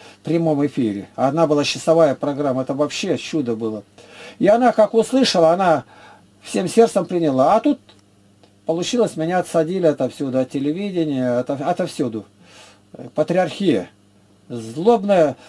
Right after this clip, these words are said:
эта организация, самая злобная. Они везде звонили, чтобы мне не давали места.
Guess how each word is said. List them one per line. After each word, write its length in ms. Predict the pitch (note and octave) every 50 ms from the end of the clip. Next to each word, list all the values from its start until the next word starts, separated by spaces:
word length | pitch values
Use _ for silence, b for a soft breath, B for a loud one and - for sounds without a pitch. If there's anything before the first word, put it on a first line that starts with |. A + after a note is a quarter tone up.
| B B B -
эта 520 | - D#3+ D#3+ D#3+ - D#3 C#3+ C3 B2 C3+ D#3
организация, 680 | E3 D#3 E3 E3+ F#3 F#3 F3+ A3+ A3 - - - D#3+ C3+
самая 340 | - - G3 F#3 F#3 F3
злобная. 440 | D#3+ C#3+ D3+ D#3+ D#3 B2+ B2+ C#3 D#3
Они 160 | F3 F#3+ G3+
везде 340 | F#3+ G3 G3+ F#3 F3 G3+ G3+
звонили, 440 | E3+ E3 F3 F#3+ G3 G#3+ G#3+ F#3+ F3
чтобы 220 | D#3+ - F3 D#3+
мне 140 | E3+ F3+ F3+
не 80 | E3+ E3
давали 360 | E3 D#3+ D#3+ E3+ D#3+ D#3+ D#3
места. 420 | D#3 D#3+ D3 B2 - - - A2